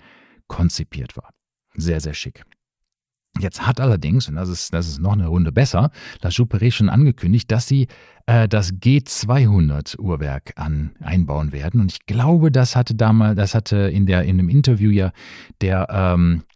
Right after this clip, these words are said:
der Nils, Nils, äh,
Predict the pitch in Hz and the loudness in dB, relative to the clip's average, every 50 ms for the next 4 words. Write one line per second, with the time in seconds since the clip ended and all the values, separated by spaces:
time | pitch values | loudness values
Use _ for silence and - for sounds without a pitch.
0 | _ - - _ _ _ _ _ _ _ _ _ _ _ _ _ - - - - | _ -20 -20 _ _ _ _ _ _ _ _ _ _ _ _ _ -18 -14 -8 -4
1 | 85 90 90 92 98 117 139 139 135 131 120 - - - - - - - - - | 0 4 6 6 8 8 8 8 6 6 4 2 -2 -8 -10 -10 -12 -8 -2 2
2 | 107 110 104 101 95 - - _ _ _ _ - - _ _ _ _ - - 101 | 4 4 6 4 2 0 -6 _ _ _ _ -20 -20 _ _ _ _ -2 0 2
3 | 95 95 92 92 90 | 2 4 2 2 0